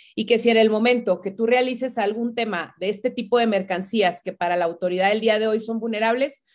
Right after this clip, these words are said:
pues será buenizo-, buenísimo que tengas este conocimiento.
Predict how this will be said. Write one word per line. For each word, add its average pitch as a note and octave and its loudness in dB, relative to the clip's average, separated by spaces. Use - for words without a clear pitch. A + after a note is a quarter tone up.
pues G3 -6
será G3 0
buenizo-, G#3 -4
buenísimo B3 0
que G3 -8
tengas G3 -6
este G3 -8
conocimiento. D#3 -6